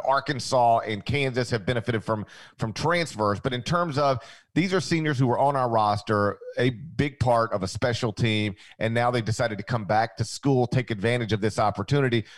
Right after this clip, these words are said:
Nobody has benefited more th-, than Villanova. It was a big, big Monday for Jay Wright's program. If you're interested, now the updated top ten of the top twenty-five and one. Number one, U C L A. Number two, Gonzaga. Number three, Villanova. Number four, Alabama. Number five, Duke.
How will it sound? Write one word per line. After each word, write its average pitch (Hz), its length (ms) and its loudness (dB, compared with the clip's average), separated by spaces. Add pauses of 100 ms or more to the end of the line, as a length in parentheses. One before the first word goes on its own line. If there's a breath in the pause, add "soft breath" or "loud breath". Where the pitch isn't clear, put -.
(120)
Nobody 131 480 0
has 110 200 -2
benefited 107 680 -2
more 110 400 2 (100)
th-, 107 240 -2
than 101 200 -2
Villanova. 101 500 0
It 113 140 -4
was 104 120 -2
a 101 40 -2
big, 110 320 -2
big 104 160 -2
Monday 101 400 0 (240 loud breath)
for 110 100 -2
Jay 107 180 0
Wright's 98 280 0
program. 101 440 -2
If 143 180 -2
you're 127 120 0
interested, 139 540 -2 (200 loud breath)
now 127 380 0
the 131 140 0
updated 120 320 0
top 123 220 0
ten 127 200 0
of 110 60 -2
the 98 40 -6
top 120 200 0
twenty-five 120 360 0
and 117 100 0
one. 123 260 0 (220 soft breath)
Number 104 200 0
one, 131 240 0
U 131 140 0
C - 160 -2
L 117 200 2
A. 101 240 2 (120)
Number 101 180 -4
two, 131 240 -2
Gonzaga. 107 720 2 (220 loud breath)
Number 101 180 -2
three, 127 300 0
Villanova. 107 560 0
Number 95 220 -2
four, 127 360 0
Alabama. 104 560 0
Number 98 220 -2
five, 98 480 -2
Duke. 165 340 -2